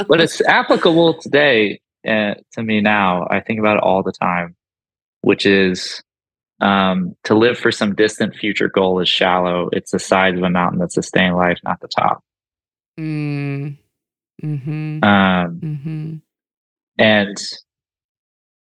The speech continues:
Speaker 1: you know, in a competitive business that oftentimes, like,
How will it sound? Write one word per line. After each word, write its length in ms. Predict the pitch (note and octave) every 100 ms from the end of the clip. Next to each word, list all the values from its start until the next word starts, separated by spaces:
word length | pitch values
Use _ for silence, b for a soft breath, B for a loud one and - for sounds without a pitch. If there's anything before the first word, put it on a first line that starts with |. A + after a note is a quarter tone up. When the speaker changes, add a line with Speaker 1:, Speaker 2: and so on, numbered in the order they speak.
| _ _ _ _ _ -
Speaker 1:
you 80 | A2+
know, 160 | G2+ - - _ _ - _ _ _ _ _ _ _ -
in 240 | C3 C3
a 140 | B2
competitive 840 | A#2 - G#2 - A#2 A#2 A2+ G2+ F2+
business 800 | A2 A2+ G#2 F#2+ F#2+ - - - _ _ _ _ _ _ _ _ _ _ _ _ _ _ _ _ -
that 300 | G#2+ G2+ G2+
oftentimes, 760 | G2 G2 G#2 - G#2 G2 F#2+
like, 420 | G2 F#2+ F#2 -